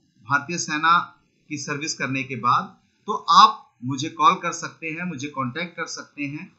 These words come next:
अपना करियर बनाने के लिए, आगे बढ़ने के लिए। और जितने भी सैनिक, जॉब पर्सन, रिटायर्ड पर्सन या फिर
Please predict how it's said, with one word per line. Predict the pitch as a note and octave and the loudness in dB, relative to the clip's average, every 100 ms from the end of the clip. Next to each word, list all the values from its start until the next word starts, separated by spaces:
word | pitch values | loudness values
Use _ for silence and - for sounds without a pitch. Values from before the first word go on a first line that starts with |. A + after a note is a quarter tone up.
| _ C3 | _ -8
अपना | E3+ F#3 | -2 -2
करियर | E3 C#3 E3+ | 0 -2 -2
बनाने | F3 F3 F3 F#3 | 0 0 0 -2
के | F#3 | -4
लिए, | F#3 F#3+ A3+ | -4 -2 -4
आगे | - B2+ B2 B2 | -2 -4 -2 -2
बढ़ने | B2 B2 C#3+ | -2 -2 -6
के | - E3 | -8 -12
लिए। | F3 G3+ A3+ - _ - | -8 -8 -10 -16 _ -4
और | D#3+ G3 C#3+ | 2 2 2
जितने | D3 E3+ F3 | -6 -4 -4
भी | D#3+ C#3+ | -4 -6
सैनिक, | - C#3 C3 D#3+ F3+ _ _ _ _ | -6 -2 -2 -2 -8 _ _ _ _
जॉब | G3+ C3 C3+ - | -8 2 2 2
पर्सन, | D#3+ D3 - E3 F3+ - _ _ _ | -4 -4 -8 -8 -10 -14 _ _ _
रिटायर्ड | A2 A#2 A#2+ D3+ E3+ | -12 0 2 2 2
पर्सन | D#3+ C#3+ D#3+ E3+ A3+ _ _ _ _ | -4 -4 -6 -6 -8 _ _ _ _
या | A#2 G#3 A3+ | 6 8 8
फिर | - G3+ | 4 -2